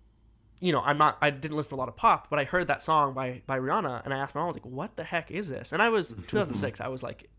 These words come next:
Speaker 1: eight years old, I think, eight or nine years old, and she goes, "Oh, it's, like, a sample." And I didn't know what that was, but when she ex-, explained it, I then went through all the records we had at the house, and I started, like, piecing together all these samples. So I, you know, heard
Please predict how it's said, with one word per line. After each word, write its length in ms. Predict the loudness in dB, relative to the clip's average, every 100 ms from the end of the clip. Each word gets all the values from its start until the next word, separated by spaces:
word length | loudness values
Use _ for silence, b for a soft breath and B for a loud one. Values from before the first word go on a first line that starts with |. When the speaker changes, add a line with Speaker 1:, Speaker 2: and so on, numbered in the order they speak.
| -8
Speaker 1:
eight 260 | -6 -6 -10
years 240 | -10 -8 -6
old, 320 | -6 -8 -10 -12
I 60 |
think, 220 | -8 -8 -4
eight 140 | -2
or 60 | -2
nine 160 | -4
years 160 | -4 -4
old, 180 | -6 -6 B B B B B
and 280 | 4 6 4
she 120 | 2
goes, 120 | -2 4
"Oh, 200 | 4 4
it's, 100 | 2
like, 100 | -4
a 60 |
sample." 480 | 0 0 0 -4 -10 -18 _ _
And 100 | 4
I 60 |
didn't 80 | 6
know 80 | 4
what 60 | 2
that 120 | 2
was, 240 | 0 -2
but 240 | -8 -10 0
when 160 | 0
she 160 | 0 -4
ex-, 160 | -6 -10
explained 480 | -14 -12 -6 -6 -4
it, 160 | -6 -6
I 80 | -4
then 160 | -2 -2
went 240 | -4 -4
through 220 | 0 0
all 180 | 2 2
the 80 | 2
records 260 | -4 -6
we 60 | -8
had 100 | -8
at 40 |
the 40 | -8
house, 320 | -2 -2 -2
and 80 | -10
I 40 |
started, 180 | -4 -4
like, 180 | -4 -10
piecing 320 | -10 -10 -6
together 140 | -6 -6
all 80 |
these 160 | -8 -8
samples. 480 | -10 -10 -12 -12 -14 B B B
So 380 | 0 2 2 B B
I, 100 | 0
you 200 | 2 0
know, 220 | -2 -2 -10 b b _ -20 -14
heard 380 | 0 4 4 4